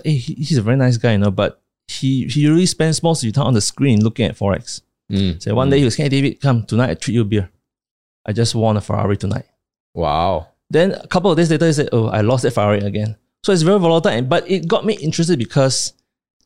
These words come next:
Speaker 1: charts, you know,
Speaker 2: Yeah.
Speaker 1: talk to me. I look, "Hey, this is very interesting. Maybe
Speaker 2: Yeah,
Speaker 1: something
Speaker 2: yeah.
Speaker 1: I can do," you know. So after I came back, I started to learn
Speaker 2: And, and
Speaker 1: myself.
Speaker 2: sorry, it must have been, like, really crazy, right? 'Cause
Speaker 1: Mm.
Speaker 2: maybe you're engineering, uh, you're, you're earning a,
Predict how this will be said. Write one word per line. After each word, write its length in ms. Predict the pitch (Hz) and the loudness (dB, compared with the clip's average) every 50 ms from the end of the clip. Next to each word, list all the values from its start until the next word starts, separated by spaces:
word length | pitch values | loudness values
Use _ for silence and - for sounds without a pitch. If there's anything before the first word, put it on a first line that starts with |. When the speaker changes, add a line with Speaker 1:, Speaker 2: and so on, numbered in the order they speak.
| _ _ _ _ _ _ _ _ _ _ _ _ _ _ _ _ _ _ | _ _ _ _ _ _ _ _ _ _ _ _ _ _ _ _ _ _
Speaker 1:
charts, 800 | - - - 151 151 151 - - - - - - - - - _ _ - | -6 -2 0 0 0 0 -2 -4 -6 -4 -4 -6 -8 -10 -16 _ _ -2
you 80 | 104 | 0
know, 160 | 104 107 113 | 2 2 2
Speaker 2:
Yeah. 220 | 117 113 95 82 85 - _ _ _ _ _ _ _ - | 2 0 -2 -4 -8 -12 _ _ _ _ _ _ _ -4
Speaker 1:
talk 160 | - 139 127 | -4 -4 -2
to 100 | - 110 | 0 0
me. 300 | 98 104 92 87 90 - _ _ _ _ _ _ 156 | 2 2 0 -2 -4 -8 _ _ _ _ _ _ -2
I 60 | 156 | 0
look, 120 | 165 156 - | 0 0 0
"Hey, 140 | - 135 123 113 | 0 -2 0 0
this 140 | 131 135 | 0 0
is 40 | 117 | 0
very 160 | 98 110 113 104 | 0 0 0 0
interesting. 360 | 98 - 101 98 - - 113 | 0 0 -2 -2 -2 0 0
Maybe 140 | 107 110 120 | 2 2 2
Speaker 2:
Yeah, 60 | - | 0
Speaker 1:
something 180 | 113 104 - - | 0 0 0 0
Speaker 2:
yeah. 60 | 95 | 0
Speaker 1:
I 20 | |
can 200 | 95 98 98 101 | 0 -2 -2 -2
do," 180 | 92 110 110 107 | -2 0 2 2
you 80 | 101 95 | 2 2
know. 240 | 95 98 104 104 - _ _ _ _ _ _ - - _ _ | 0 -2 -4 -6 -8 _ _ _ _ _ _ -20 -20 _ _
So 120 | - - | -6 -4
after 120 | 104 120 151 | -2 0 0
I 80 | 131 113 | 0 0
came 260 | - - 117 107 107 | 0 0 0 2 2
back, 160 | 117 123 90 82 | 2 2 0 0
I 40 | |
started 260 | - - 107 - 123 98 | -2 -2 -2 -2 -2 -2
to 60 | 95 | -2
learn 300 | 92 92 92 95 101 147 | 0 0 0 0 2 2
Speaker 2:
And, 80 | 165 | 2
and 80 | 180 147 | 2 2
Speaker 1:
myself. 180 | 143 147 139 - | 0 0 0 2
Speaker 2:
sorry, 240 | 151 147 139 131 120 | 2 2 2 2 2
it 40 | 123 | 2
must 180 | 135 185 214 190 | 2 2 2 2
have 80 | 131 | 2
been, 160 | 107 104 98 | 2 0 0
like, 180 | 98 92 87 90 | 0 0 0 0
really 280 | 90 98 110 110 120 120 | 0 2 2 2 0 0
crazy, 420 | - - 98 92 90 85 98 101 | 0 -2 0 0 0 0 0 0
right? 140 | 87 82 82 | 0 0 0
'Cause 180 | - 123 113 113 | 0 0 2 2
Speaker 1:
Mm. 40 | 110 | 2
Speaker 2:
maybe 180 | 104 107 117 139 | 4 4 4 4
you're 120 | 127 101 | 4 2
engineering, 540 | 92 95 90 92 92 98 95 98 98 104 95 - | 0 0 -2 -2 -2 0 0 0 0 -2 -2 -2
uh, 40 | 92 | -2
you're, 260 | 92 92 95 90 - | 0 0 0 0 0
you're 160 | 85 95 85 | 0 0 0
earning 240 | 95 101 104 107 104 | 2 2 0 0 0
a, 380 | - - 82 80 76 76 80 | -2 -2 -4 -4 -4 -4 -6